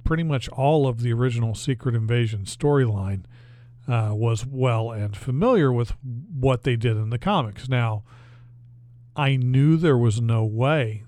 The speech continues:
that they were going to be able to replicate what happened in the comics, partially to do with,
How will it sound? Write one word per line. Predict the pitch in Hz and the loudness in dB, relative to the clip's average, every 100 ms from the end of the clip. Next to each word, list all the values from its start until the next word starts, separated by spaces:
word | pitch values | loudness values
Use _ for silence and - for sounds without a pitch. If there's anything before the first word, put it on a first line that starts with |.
| - | -10
that | 117 | -4
they | 131 | -2
were | 120 117 | 0 -2
going | 110 120 117 | 0 2 2
to | 110 | 0
be | 107 104 | -2 0
able | 107 131 131 | 0 2 0
to | 113 120 | -2 -2
replicate | 113 110 - - 131 120 120 | -2 -2 -6 -6 -4 -4 -8
what | 123 | -12
happened | - 165 165 139 | -6 -6 -2 -2
in | 117 | -2
the | 117 | -4
comics, | 131 110 117 - | -2 -2 -2 -6
partially | - 131 123 - 127 | -4 0 0 -2 -6
to | 117 120 | -6 -6
do | 120 123 | -2 0
with, | 120 117 113 | 0 -2 -4